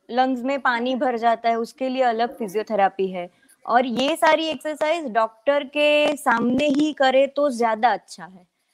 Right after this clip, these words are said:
तो इसीलिए मैं हॉस्पिटल सेटअप में ही काम करती हूँ। ज्यादातर मेरा काम आईसीयू के रिलेटेड है।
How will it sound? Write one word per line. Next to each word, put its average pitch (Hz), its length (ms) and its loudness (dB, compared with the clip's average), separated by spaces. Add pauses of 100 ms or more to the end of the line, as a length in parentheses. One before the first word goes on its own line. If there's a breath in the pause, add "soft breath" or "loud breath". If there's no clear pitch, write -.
(140)
तो 240 80 2
इसीलिए 285 420 -2
मैं 294 180 -2
हॉस्पिटल 254 600 -2
सेटअप 262 400 -2
में 262 80 0
ही 277 100 0
काम 233 300 0
करती 220 320 -2
हूँ। 277 160 -4
ज्यादातर 247 580 2
मेरा 240 300 4
काम 247 380 -2
आईसीयू 220 500 -8
के 254 200 2
रिलेटेड 214 500 -4
है। 202 280 -4